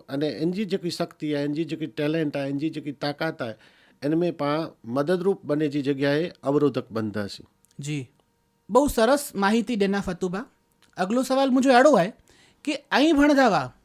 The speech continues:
Speaker 2: اڄ ٿي پنجيهه ٽيهه وري پهلا شڪشڻ ڪهڙو هو؟
Speaker 1: آئون توهان کي ڳالهه ڪئي ان پرماڻي ايتري سجگتا نه هئي، پڻ جي ٽيلنٽ هئي، ان کي ڪوئي اورود پڻ نه هو. ان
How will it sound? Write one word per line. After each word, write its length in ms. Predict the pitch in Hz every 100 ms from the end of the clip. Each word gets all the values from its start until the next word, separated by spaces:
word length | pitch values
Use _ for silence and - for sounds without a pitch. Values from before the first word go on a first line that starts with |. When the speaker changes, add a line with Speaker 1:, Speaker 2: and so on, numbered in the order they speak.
| _
Speaker 2:
اڄ 220 | 170 185
ٿي 120 | - 220
پنجيهه 340 | 196 202 226
ٽيهه 180 | 247 240
وري 140 | 247
پهلا 280 | 240 202 269
شڪشڻ 380 | - 277 277 311
ڪهڙو 240 | 320 214
هو؟ 120 | 123 117 _ _ _ _ _ _ _
Speaker 1:
آئون 140 | 143 165
توهان 140 | 180
کي 100 | 175
ڳالهه 260 | 143 165 170
ڪئي 180 | 185 185
ان 120 | 185
پرماڻي 480 | 175 175 180 185 185 175 139 - _ _ _ _ _
ايتري 300 | 170 160 202
سجگتا 540 | 185 185 175 208 196 202
نه 120 | 196
هئي، 160 | 175 160
پڻ 260 | 165 170
جي 460 | 151 175 180 180 123 -
ٽيلنٽ 380 | 156 175 208 196
هئي، 200 | 196 196
ان 120 | 196
کي 100 | 185
ڪوئي 180 | 190 196
اورود 340 | 160 196 196 151
پڻ 140 | 151
نه 100 | 139
هو. 160 | 120 90 - _ _ _ _ _ _ _ _ _
ان 160 | 147 175